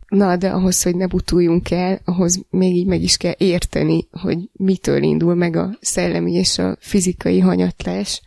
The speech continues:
ahogy idősödünk, és, ö,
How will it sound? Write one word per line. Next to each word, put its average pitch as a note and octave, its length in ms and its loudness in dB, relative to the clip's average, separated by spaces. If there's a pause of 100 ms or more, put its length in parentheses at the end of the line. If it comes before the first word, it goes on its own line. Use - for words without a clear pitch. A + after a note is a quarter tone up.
(140)
ahogy F3 320 0
idősödünk, F3+ 840 0 (180)
és, F#3 440 2
ö, F#3+ 200 2